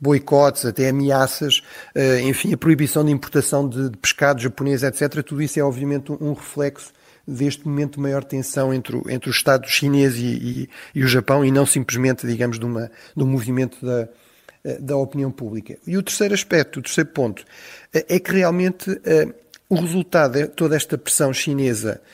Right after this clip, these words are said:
eh, sobre os seus vizinhos, e em particular ela tem sido especialmente intensa em relação às Filipinas, que têm muitas ilhas que são disputadas,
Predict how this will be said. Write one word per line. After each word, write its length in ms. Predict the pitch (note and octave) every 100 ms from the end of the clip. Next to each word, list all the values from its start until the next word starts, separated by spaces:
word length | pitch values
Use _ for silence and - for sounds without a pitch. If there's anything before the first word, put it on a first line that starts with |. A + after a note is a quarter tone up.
| - - -
eh, 260 | A#2 A2
sobre 260 | A2 - C#3+
os 80 | -
seus 160 | C#3+
vizinhos, 440 | A#2+ A2 A2 C3 C3+
e 60 |
em 100 | C3+
particular 760 | C3+ C3 - - C3 B2+ A2+ - -
ela 140 | B2
tem 140 | B2+ B2
sido 160 | C3+
especialmente 440 | - - C3 C3 B2+
intensa 340 | A#2+ A2+ -
em 40 |
relação 300 | B2 B2+ C#3
às 100 | B2
Filipinas, 500 | - C3 - B2 C#3
que 60 | -
têm 100 | B2+
muitas 400 | C3+ D3+ C#3 A#2
ilhas 280 | C3+ A#2 A2
que 80 | -
são 120 | B2
disputadas, 760 | A2+ - - C3 A#2 G#2+ -